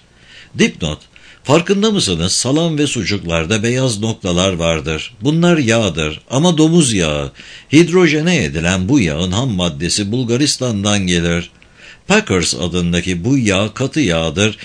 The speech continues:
ve gümrük laboratuvarları gelişmiş olmadığı için domuz yağını ayırt etmek çok zordur.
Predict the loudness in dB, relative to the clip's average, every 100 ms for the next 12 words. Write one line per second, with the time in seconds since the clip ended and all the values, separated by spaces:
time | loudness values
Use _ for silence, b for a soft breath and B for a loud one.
0 | B 0 2 4 2 2 0 2 0 2
1 | 0 0 0 0 0 0 0 0 0 -2
2 | -2 -2 0 0 -2 -2 -2 0 -2 -2
3 | -2 0 0 0 0 2 2 0 -2 0
4 | 2 2 2 -2 0 -2 -2 -2 -2 -2
5 | -2 -2 -2 -2 -2 -6